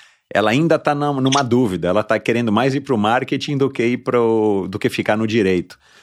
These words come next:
Mas vamos lá, por que, cara, essa ide-, essa ideia de se tornar um advogado, um doutor?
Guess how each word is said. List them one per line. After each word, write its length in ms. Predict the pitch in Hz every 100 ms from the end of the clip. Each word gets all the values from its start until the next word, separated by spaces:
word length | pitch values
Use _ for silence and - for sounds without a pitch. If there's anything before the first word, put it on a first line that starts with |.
| - _ -
Mas 340 | 107 110 101
vamos 220 | 101 147 127
lá, 140 | 110
por 220 | - 185
que, 160 | - 165
cara, 220 | - 101
essa 180 | 98 107
ide-, 180 | 95 98
essa 340 | 92 95 101
ideia 380 | 95 92 95 90
de 140 | 90
se 140 | - 87
tornar 300 | 90 87 87
um 120 | 87
advogado, 640 | 85 92 85 78 73 69
um 80 | 76
doutor? 520 | 92 87 - 82 69